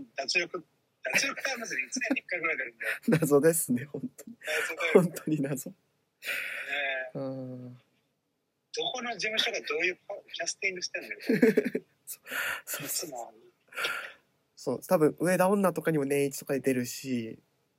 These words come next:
Speaker 1: <laughs> そう。
Speaker 2: <laughs> そう。
Speaker 1: それさ、あれでしょ、しかもなんか、韓国男性ならではのさ、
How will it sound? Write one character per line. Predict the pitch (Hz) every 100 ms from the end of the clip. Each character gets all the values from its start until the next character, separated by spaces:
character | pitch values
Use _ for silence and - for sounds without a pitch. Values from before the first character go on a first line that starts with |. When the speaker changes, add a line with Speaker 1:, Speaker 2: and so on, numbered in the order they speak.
| _ _ -
Speaker 1:
<laughs> | - - - 160 165 165 165
そ | 175 175
う。 | 165 -
Speaker 2:
<laughs> |
そ | - - -
う。 | - _ _ - - - _ _ _ - - - -
Speaker 1:
そ | -
れ | 175
さ、 | -
あ | 175 160 135
れ | 139
で |
し | -
ょ、 | -
し | -
か | 127
も |
な | 117
ん | 117
か、 | 110 - _ _ _ _ _
韓 | - 196 185
国 | 170 196 190 180
男 | 175 185 180
性 | - 165 156 156 147 139 143 139
な | 165
ら | 165
で | 143
は | 123 120
の |
さ、 | -